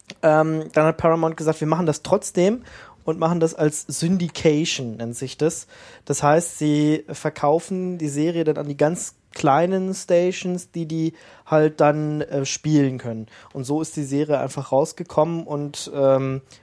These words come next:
überall in Amerika und später natürlich auch in Deutschland gelaufen. Ähm, und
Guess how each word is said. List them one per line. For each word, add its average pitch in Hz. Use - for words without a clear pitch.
überall 160
in 151
Amerika 156
und 127
später 135
natürlich 131
auch 123
in 123
Deutschland 135
gelaufen. 147
Ähm, 147
und 147